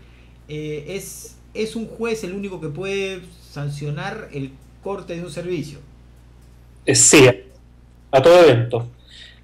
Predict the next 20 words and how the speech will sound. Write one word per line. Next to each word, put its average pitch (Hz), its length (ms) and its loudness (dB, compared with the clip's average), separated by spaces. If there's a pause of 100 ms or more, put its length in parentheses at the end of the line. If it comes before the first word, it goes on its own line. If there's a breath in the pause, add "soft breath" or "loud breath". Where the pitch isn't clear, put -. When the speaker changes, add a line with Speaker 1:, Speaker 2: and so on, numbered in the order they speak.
(200 loud breath)
Speaker 2:
El, 143 960 4
hubo 165 200 2
una 185 120 4
discusión 175 720 -2
bien 170 220 -2
larga 165 260 2
en 135 160 -8
Chile 139 280 -6
respecto 139 460 -8
a 135 140 -2
cómo 151 220 -2
tenía 147 220 2
que 147 60 -2
implementarse 135 580 -4
esa - 180 -6
obligación 131 480 -6
del 131 200 -6
T 127 120 -4
L 131 160 -2
C. - 340 -8